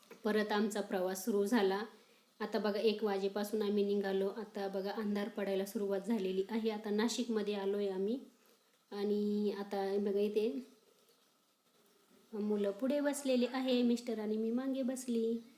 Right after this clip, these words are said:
हे थोडंसं आहे ना, मग मी गाडीत असली ना, मग मला ती सवयच आहे बोलायची वगैरे. आणि बघू शकता, चला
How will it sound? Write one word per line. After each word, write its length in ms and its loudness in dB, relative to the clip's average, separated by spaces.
हे 100 -4
थोडंसं 320 6
आहे 100 6
ना, 180 6
मग 260 6
मी 460 6
गाडीत 300 4
असली 240 2
ना, 100 4
मग 120 2
मला 380 4
ती 160 -2
सवयच 500 0
आहे 380 4
बोलायची 600 2
वगैरे. 460 2
आणि 440 0
बघू 180 0
शकता, 400 -12
चला 280 0